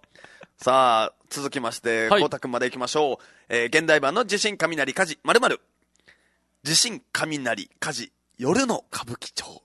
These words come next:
Speaker 1: ということで。
Speaker 2: うわー。
Speaker 1: どうですか？歌舞伎町行ったことあります？
Speaker 2: 歌舞伎町も何回も。
Speaker 1: 夜の歌舞伎町は？
Speaker 2: はい。まず、あの、通ったこととかはよくあります。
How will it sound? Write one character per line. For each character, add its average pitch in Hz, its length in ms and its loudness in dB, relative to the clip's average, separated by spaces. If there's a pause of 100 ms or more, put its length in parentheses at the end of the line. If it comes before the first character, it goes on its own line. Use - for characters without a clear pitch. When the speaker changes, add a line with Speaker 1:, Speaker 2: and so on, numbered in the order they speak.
Speaker 1:
と - 80 -8
い - 20 -12
う - 40 -12
こ 127 100 -6
と 143 80 -6
で。 139 120 -8
Speaker 2:
う 127 40 -8
わ 113 260 -4 (300)
ー。 - 20 -12
Speaker 1:
ど 247 60 6
う 262 40 4
で 233 60 0
す - 60 -4
か？ 139 180 0 (140)
歌 208 80 -2
舞 214 80 -6
伎 - 60 -6
町 240 80 -2
行 - 20 0
っ 233 40 -6
た - 80 2
こ 170 60 -2
と 160 80 2
あ - 20 0
り 131 60 -2
ま 113 60 -10
す？ - 80 -10
Speaker 2:
歌 139 80 0
舞 135 100 -6
伎 - 40 -16
町 - 200 -4
も 143 80 -4
何 127 220 -4
回 147 180 2
も。 131 240 -2
Speaker 1:
夜 185 140 6
の 180 80 2
歌 147 140 4
舞 120 100 2
伎 98 60 -4
町 139 140 2
は？ 117 120 4
Speaker 2:
は 117 80 0
い。 - 20 -14 (100)
ま 196 140 2
ず、 208 80 -10 (100)
あ 202 100 0
の、 165 340 0 (400)
通 233 160 4
っ 254 120 -4
た 233 120 2
こ 262 80 -8
と 233 100 -8
と 160 120 -6
か 120 100 -2
は 104 100 0
よ 113 80 -6
く - 80 -6
あ 110 60 0
り 101 60 -6
ま 87 120 -14
す。 - 180 -20